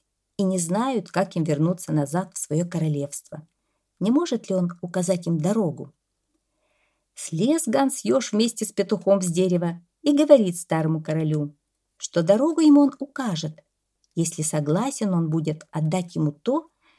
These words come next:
что встретит он первым по возвращении своём домой, в свой королевский дворец.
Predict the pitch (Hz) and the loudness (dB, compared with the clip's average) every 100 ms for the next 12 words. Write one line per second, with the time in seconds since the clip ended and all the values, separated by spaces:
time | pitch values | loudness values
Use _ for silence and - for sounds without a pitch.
0 | _ - - 185 180 - 208 294 294 285 | _ -10 -4 -2 -2 -4 0 0 0 -2
1 | 254 247 - 277 302 240 170 160 151 151 | -2 -2 -2 2 4 4 0 0 2 2
2 | 147 147 156 - 240 285 262 226 - 190 | 0 -2 -2 -2 0 2 0 -2 -2 -2
3 | 190 180 160 180 160 151 135 _ _ - | -2 -2 0 2 2 0 -4 _ _ -10
4 | - 151 156 160 160 156 - 151 147 175 | -4 -2 -2 -2 -2 -2 -4 -6 -2 0
5 | 151 139 - | -2 -8 -16